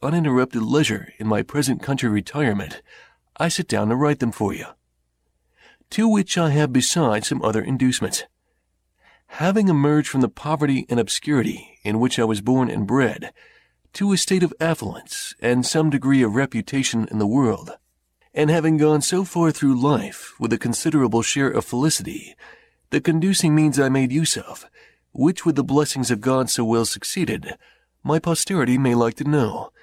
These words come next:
as they may find some of them suitable to their own situations, and therefore fit to be imitated. That felicity, when I reflect on it,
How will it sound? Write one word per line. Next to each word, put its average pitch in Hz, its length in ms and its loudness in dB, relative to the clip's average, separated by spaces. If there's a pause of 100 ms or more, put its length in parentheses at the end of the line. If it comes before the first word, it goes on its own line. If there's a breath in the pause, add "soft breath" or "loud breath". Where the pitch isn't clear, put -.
(420 soft breath)
as 143 200 0
they 151 140 4
may 170 200 2
find 160 380 0
some 175 240 -2
of 113 80 2
them 104 180 -2
suitable 110 460 0
to 113 140 -6
their 117 140 2
own 127 140 0
situations, - 920 -4 (500 soft breath)
and 147 180 0
therefore 151 420 0
fit - 240 -4
to 120 80 -4
be 131 140 2
imitated. 135 560 -4 (1400 soft breath)
That 151 320 -2
felicity, 185 640 -2 (100)
when 113 160 0
I 117 60 4
reflect 120 480 -2
on 98 160 -2
it, - 220 -12